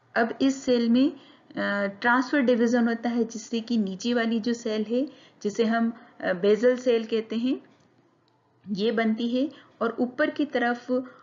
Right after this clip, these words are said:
outer cell अ, बनती है। इस outer cell या primary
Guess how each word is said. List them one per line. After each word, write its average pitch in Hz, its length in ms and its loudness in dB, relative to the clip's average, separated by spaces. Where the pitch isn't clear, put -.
outer 214 420 0
cell 240 540 -2
अ, 202 160 0
बनती 190 480 -2
है। 359 140 -2
इस - 280 8
outer 220 360 10
cell 240 320 2
या 233 100 0
primary 220 640 0